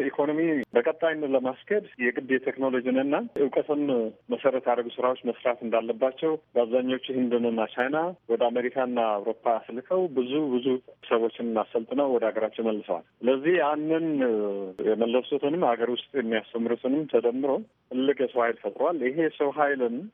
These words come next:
መሬት ብቻ በሚሰራው ስራ ብቻ ተወስኖ የኢኮኖሚ ለውጥ ይመጣል ተብሎ አይታሰብም።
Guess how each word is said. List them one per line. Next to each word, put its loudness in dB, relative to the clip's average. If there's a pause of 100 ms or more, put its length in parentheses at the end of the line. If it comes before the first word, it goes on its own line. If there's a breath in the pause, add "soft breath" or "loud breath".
(180)
መሬት 2
ብቻ 0
በሚሰራው 0
ስራ -2 (120)
ብቻ -8 (280)
ተወስኖ 0
የኢኮኖሚ 0
ለውጥ 0
ይመጣል 0
ተብሎ -2
አይታሰብም። -2